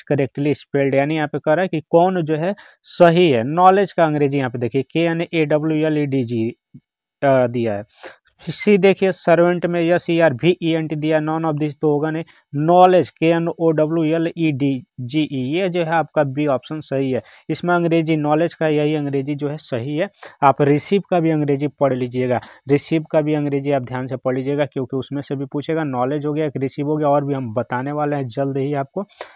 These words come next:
आगे देखिए यहाँ पे कह रहा कि what is the time your watch, यानी आपके घड़ी में जो है क्या बज रहा है, तो यहाँ पे समझिए। अब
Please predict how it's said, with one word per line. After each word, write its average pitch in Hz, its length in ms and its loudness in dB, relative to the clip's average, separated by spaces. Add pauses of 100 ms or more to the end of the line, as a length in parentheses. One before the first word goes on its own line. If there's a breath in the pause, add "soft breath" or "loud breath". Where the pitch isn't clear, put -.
(160 loud breath)
आगे 180 180 6
देखिए 180 220 2
यहाँ 170 100 0
पे 170 120 -2
कह 165 100 0
रहा 180 120 0 (520)
कि 196 240 2
what 170 360 6
is 185 80 4
the 165 200 2 (120)
time 160 220 2
your 151 400 2
watch, 104 220 -2 (340)
यानी 143 160 0
आपके 143 320 0
घड़ी 127 240 -2
में 135 140 -4
जो 123 100 -6
है 127 220 -16
क्या 127 220 0
बज 117 340 -4
रहा 113 200 -6
है, 120 180 -8
तो - 380 -8
यहाँ 143 100 4
पे 156 120 -8
समझिए। 127 640 -6 (380 soft breath)
अब 131 240 4